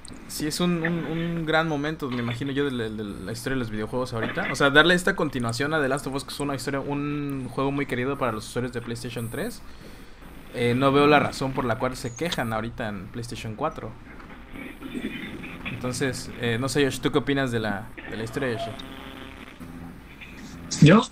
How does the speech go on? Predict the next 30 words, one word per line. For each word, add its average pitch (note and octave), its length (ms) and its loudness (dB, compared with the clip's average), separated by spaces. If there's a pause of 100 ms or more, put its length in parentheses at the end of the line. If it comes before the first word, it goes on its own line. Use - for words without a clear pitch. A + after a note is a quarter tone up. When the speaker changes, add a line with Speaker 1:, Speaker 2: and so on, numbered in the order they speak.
(100)
Speaker 1:
Sí, - 180 2
Speaker 2:
Pues C#3 120 12
mira, D3 140 10
Speaker 1:
andas, C3+ 40 4
Speaker 2:
la C3+ 80 8
historia F3+ 240 10
Speaker 1:
andas. G#3+ 80 0
Speaker 2:
está, - 200 6 (1200)
es C3 100 8
que, - 300 10 (260)
no C#3 80 8
sé, B2+ 140 8
más C#3 140 12
vale C3 160 8
preguntar, A#2 460 4
porque B2 220 4
qué - 80 0
tal A#2 160 4
si B2+ 100 2
no A#2 100 4
te B2+ 100 4
Speaker 1:
Sí, A#2+ 80 4
Speaker 2:
dices A#2+ 160 2
Speaker 1:
anda-, A#2+ 160 -2
Speaker 2:
nada. A2 100 -6
Speaker 1:
no, C3+ 140 2
andas C3 260 2
muy, B2 200 -4 (360)
ajá. G#3 200 12 (100)
Speaker 2:
<laughs> - 60 8